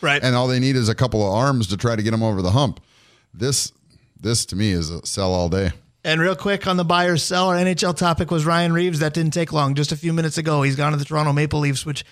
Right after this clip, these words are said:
Speaker 1: seemed to be the worst kept secret ever. So the buy or sell was, will they miss him?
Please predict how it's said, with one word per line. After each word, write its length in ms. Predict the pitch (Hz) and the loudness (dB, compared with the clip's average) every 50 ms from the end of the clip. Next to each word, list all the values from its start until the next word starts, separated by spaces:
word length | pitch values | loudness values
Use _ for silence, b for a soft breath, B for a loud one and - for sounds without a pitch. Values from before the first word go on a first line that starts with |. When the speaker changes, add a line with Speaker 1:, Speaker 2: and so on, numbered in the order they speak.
| b b b b | b b b b
Speaker 1:
seemed 280 | - - 240 247 233 | 0 0 2 2 2
to 40 | 220 | 2
be 140 | 190 196 185 | 2 0 0
the 100 | 165 156 | 2 2
worst 240 | 143 160 160 - - | 2 2 0 0 0
kept 180 | - 175 147 | -2 -2 -2
secret 320 | - - 170 151 - 151 147 | -2 -2 -2 -2 -2 0 2
ever. 240 | 147 147 151 151 | 2 2 2 2
So 220 | 139 - 165 151 143 - B B B B B | 0 0 -2 -4 -4 -6 B B B B B
the 80 | 165 | 0
buy 160 | 165 180 185 185 | 2 4 4 4
or 120 | 180 170 | 4 2
sell 280 | 139 - 185 175 175 170 | 2 2 2 2 2 2
was, 160 | 170 147 151 | 2 2 2
will 160 | 165 170 180 | 0 0 0
they 140 | 170 165 151 | 0 0 0
miss 260 | 151 160 160 147 - | 0 0 0 0 0
him? 180 | 180 170 165 | 0 -2 -2